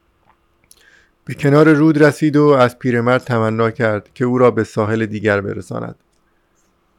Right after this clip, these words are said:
چون در ساحل دیگر از قایق پیاده شدند، به رودبان گفت: "تو به ما راهبان و زائران مهربانی بسیار کرده ای. بسیاری از ما را از آب گذرانده ای.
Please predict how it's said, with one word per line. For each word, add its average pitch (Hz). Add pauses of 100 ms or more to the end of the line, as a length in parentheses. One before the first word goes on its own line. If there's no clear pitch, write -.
(120)
چون 147
در 139
ساحل 131
دیگر 123
از 120
قایق 120
پیاده 110
شدند، 120
به 117
رودبان 107
گفت: 110 (460)
"تو 151
به 131
ما 123 (340)
راهبان 120
و 117
زائران 104
مهربانی 107
بسیار 110
کرده 107
ای. - (640)
بسیاری 131
از 120
ما 120
را 117
از 101
آب 113
گذرانده 98
ای. -